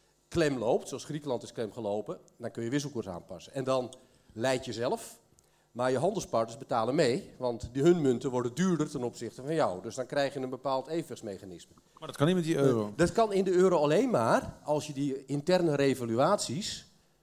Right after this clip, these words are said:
Speaker 1: die ook moeten worden doorgevoerd, allemaal veel eenvoudiger hadden gemaakt. Dus loonstijging in Nederland, loonstijging in Duitsland. Maar wat is er gebeurd? In die landen zijn we keihard op de rem gaan staan,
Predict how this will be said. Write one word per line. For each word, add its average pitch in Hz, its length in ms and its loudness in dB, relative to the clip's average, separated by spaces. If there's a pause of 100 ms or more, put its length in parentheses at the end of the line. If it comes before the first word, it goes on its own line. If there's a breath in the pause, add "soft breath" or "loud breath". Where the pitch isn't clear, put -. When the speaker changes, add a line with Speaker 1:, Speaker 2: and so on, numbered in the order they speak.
Speaker 1:
die 117 160 -18
ook 190 240 2
moeten 190 200 -4
worden 127 200 -2
doorgevoerd, 113 560 -4
allemaal 131 180 -2
veel 170 160 -2
eenvoudiger 160 460 2
hadden 110 180 -2
gemaakt. 101 480 -8 (640 soft breath)
Dus 160 380 2 (140)
loonstijging 131 800 4
in 131 60 2
Nederland, 120 580 2 (160 soft breath)
loonstijging 127 800 2
in 127 100 2
Duitsland. 113 600 2 (280 loud breath)
Maar 143 160 4
wat 151 120 0
is 147 160 0
er 139 60 -2
gebeurd? 151 580 2 (180)
In 160 140 -2
die 160 120 -2
landen 147 260 0
zijn 135 220 0
we 127 100 -4 (260)
keihard 220 480 2
op 147 140 -6
de 123 60 0
rem 165 260 2
gaan 127 280 -2
staan, 131 440 -2